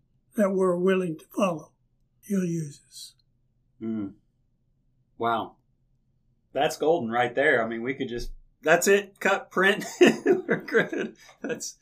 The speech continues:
Speaker 2: that's good. And challenging. I think a lot of us are afraid to
Speaker 1: Be available.
Speaker 2: be available. Yeah. We want God to do it our way and
Speaker 1: Yeah.
Speaker 2: ask Him to bless it, but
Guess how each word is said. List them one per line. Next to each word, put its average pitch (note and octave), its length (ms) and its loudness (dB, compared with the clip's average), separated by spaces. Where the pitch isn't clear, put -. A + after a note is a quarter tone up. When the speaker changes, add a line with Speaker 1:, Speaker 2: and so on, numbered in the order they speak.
Speaker 2:
that's - 200 -14
good. B2+ 360 -8
And B2+ 180 -2
challenging. A#2+ 680 -2
I A#2 80 -4
think - 200 -6
a A#2+ 60 -4
lot B2+ 220 0
of B2+ 80 -4
us B2+ 200 -4
are B2 380 -2
afraid D3 640 -4
to G2+ 380 -10
Speaker 1:
Be F#3 100 4
available. E3+ 560 2
Speaker 2:
be B2 100 -2
available. B2+ 500 -4
Yeah. A2+ 260 -6
We B2 80 -6
want B2 200 -4
God B2+ 180 2
to C3 60 -10
do C#3 140 0
it C3+ 60 -2
our D3+ 220 4
way A2 380 -2
and G3 180 0
Speaker 1:
Yeah. B2+ 80 -8
Speaker 2:
ask B2 240 -6
Him A#2+ 80 -6
to A2 80 -4
bless D3 380 -2
it, F#2+ 200 -10
but G2+ 220 -14